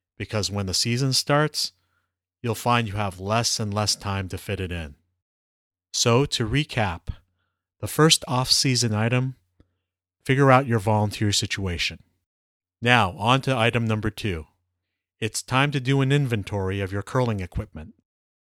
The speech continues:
In order to run a kids curling program, you'll need the right equipment. Here are some of the things to look out for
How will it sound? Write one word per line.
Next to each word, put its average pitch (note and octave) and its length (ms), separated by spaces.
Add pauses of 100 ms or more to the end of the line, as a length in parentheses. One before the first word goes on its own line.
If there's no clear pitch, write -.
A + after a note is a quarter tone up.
(440)
In C3 140
order E3 340
to E3 100
run C3+ 220
a A#2+ 60
kids - 320
curling A#2 360
program, F2 520 (480)
you'll B2 140
need A#2+ 220
the A2 100
right G2+ 180
equipment. F#2+ 540 (960)
Here F3 220
are E3 40
some D#3 240
of C#3 140
the - 60
things B2 220
to - 100
look A2 200
out A2+ 220
for F#2 400